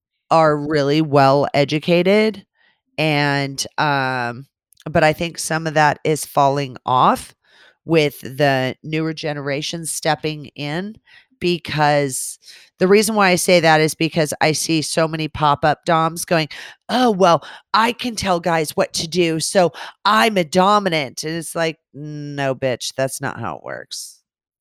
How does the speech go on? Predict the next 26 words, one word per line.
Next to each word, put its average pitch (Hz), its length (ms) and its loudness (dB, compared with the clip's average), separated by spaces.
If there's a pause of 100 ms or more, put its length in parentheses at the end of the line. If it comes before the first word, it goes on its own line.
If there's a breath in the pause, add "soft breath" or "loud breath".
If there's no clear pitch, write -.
(280)
And 185 140 4
I 180 140 4
see 190 280 -2
guys 180 460 4
going, 160 260 0 (340 loud breath)
"Oh, 214 260 6
well, 160 360 0
I'm 196 200 -2
a 165 60 -4
guy 175 380 2
and 147 340 0
I, 180 280 2 (400 loud breath)
I 185 160 2
was 175 200 -4
born 214 380 0
a 269 40 -6
male 180 500 -2 (200 soft breath)
and 180 140 -2
I 180 120 2
like 185 300 0
to 170 100 -6
choke - 580 2 (140)
girls, 185 640 0
so 180 400 0 (120)
I'm 220 240 0
a 156 100 -6